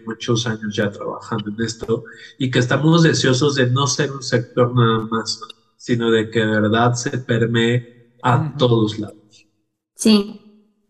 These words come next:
Speaker 3: justo.
Speaker 2: Se nos está empezando a acabar el tiempo del programa. <clears throat>
Speaker 1: Ya,
Speaker 2: De todos
Speaker 1: ya.
Speaker 2: modos, sabemos que hay un montón de
Speaker 1: <laughs>
Speaker 2: cosas que tenemos que platicar en una nueva invitación con Marco,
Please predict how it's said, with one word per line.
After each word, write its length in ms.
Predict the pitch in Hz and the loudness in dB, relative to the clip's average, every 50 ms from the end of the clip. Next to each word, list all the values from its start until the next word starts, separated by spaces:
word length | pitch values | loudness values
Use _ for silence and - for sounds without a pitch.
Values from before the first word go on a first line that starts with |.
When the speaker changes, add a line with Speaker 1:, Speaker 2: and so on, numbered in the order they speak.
| _ _ _ _ _ _ - - | _ _ _ _ _ _ -4 0
Speaker 3:
justo. 360 | 220 220 220 214 - - - - - _ _ _ _ _ _ _ _ _ _ _ _ _ _ _ _ _ _ _ _ _ _ _ _ _ _ _ _ _ _ _ _ _ _ _ _ | 2 4 4 2 0 -6 -16 -18 -20 _ _ _ _ _ _ _ _ _ _ _ _ _ _ _ _ _ _ _ _ _ _ _ _ _ _ _ _ _ _ _ _ _ _ _ _
Speaker 2:
Se 280 | - - - - 196 208 | -6 -2 2 4 6 6
nos 320 | 208 208 214 233 220 - | 8 6 6 6 4 2
está 300 | 254 214 - - 330 359 370 | 0 0 2 4 2 2 2
empezando 420 | 359 - 320 269 - 233 208 214 | 2 2 2 2 4 4 4 4
a 60 | 208 | 4
acabar 260 | 202 185 147 135 131 147 | 2 -2 -6 -6 -4 -4
el 140 | 165 175 160 | -4 -4 -4
tiempo 380 | 147 156 156 139 127 - 170 | -2 0 0 0 0 0 2
del 160 | 175 208 208 214 | 2 2 2 4
programa. 540 | 233 233 214 190 170 156 156 165 175 233 - | 4 4 4 4 4 2 2 0 -2 -2 2
<clears throat> 500 | 311 254 330 240 208 165 131 - - - - | 4 6 6 8 6 6 4 0 -4 -2 2
Speaker 1:
Ya, 100 | 127 123 | 4 4
Speaker 2:
De 100 | - 160 | 4 4
todos 300 | - 220 220 214 202 196 | 4 4 6 6 6 6
Speaker 1:
ya. 40 | |
Speaker 2:
modos, 220 | 202 202 214 208 - | 6 6 6 6 4
sabemos 420 | - 170 170 180 190 196 190 185 | 4 2 2 2 2 0 0 0
que 360 | - 185 170 180 185 - - - | -2 -4 -4 -4 -6 -10 -12 -6
hay 240 | 170 175 196 208 285 | -2 2 4 4 6
un 100 | 269 214 | 6 8
montón 360 | - - 175 147 196 196 196 | 8 6 6 6 6 6 6
de 120 | 196 190 - | 4 4 2
Speaker 1:
<laughs> 0 | |
Speaker 2:
cosas 300 | - 190 180 196 180 - | 2 0 0 0 -2 -2
que 100 | - 143 | -6 -6
tenemos 380 | - 151 156 165 175 180 165 | -4 -2 0 0 0 -2 -2
que 120 | - 165 139 | -4 -4 -4
platicar 580 | 143 143 139 - 143 - 165 160 165 160 - - - - _ _ _ _ _ - - | -4 -6 -6 -6 -6 -4 -4 -4 -6 -6 -12 -20 -20 -20 _ _ _ _ _ -16 -6
en 200 | - 190 156 156 | 0 2 4 4
una 200 | 165 175 180 175 | 4 4 4 4
nueva 220 | 170 170 170 175 175 | 4 4 4 4 4
invitación 540 | 170 165 151 156 - 131 - - 147 147 | 4 2 0 0 -4 -6 -4 -2 -2 -2
con 160 | 139 156 139 135 | -2 -2 -2 -2
Marco, 440 | 139 135 131 131 - 151 170 175 | -2 -4 -4 -4 -4 -4 -4 -4